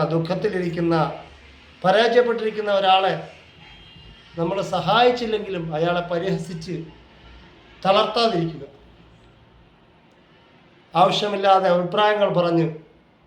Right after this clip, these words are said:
കൂടുതൽ ദുഃഖിപ്പിക്കാതിരിക്കുക. അപ്പോൾ രാത്രിയായി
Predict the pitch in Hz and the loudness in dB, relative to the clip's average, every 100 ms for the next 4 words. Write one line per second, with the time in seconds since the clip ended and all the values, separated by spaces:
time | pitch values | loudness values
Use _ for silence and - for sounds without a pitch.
0 | _ _ _ _ _ _ _ _ _ _ | _ _ _ _ _ _ _ _ _ _
1 | _ _ _ _ _ _ _ 196 220 226 | _ _ _ _ _ _ _ 0 2 2
2 | 220 - - - _ _ _ _ _ 160 | 0 -2 -8 -20 _ _ _ _ _ -4
3 | 170 - - 233 226 190 165 151 135 - | -2 -2 -4 -2 0 0 0 -2 -6 -14
4 | - _ _ _ _ _ _ _ _ _ | -20 _ _ _ _ _ _ _ _ _
5 | _ _ _ _ _ 143 156 160 180 190 | _ _ _ _ _ -6 -2 2 2 2
6 | 214 220 208 | 0 0 0